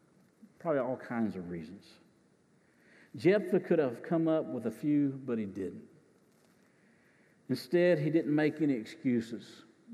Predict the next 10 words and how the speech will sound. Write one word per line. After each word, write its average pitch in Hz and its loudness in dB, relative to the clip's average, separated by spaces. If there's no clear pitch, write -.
Jephthah 123 -4
just 110 -6
followed. 95 -6
As 123 -10
God 143 2
was 139 0
working, 156 2
he 127 -4
said 131 -2
yes. 98 -4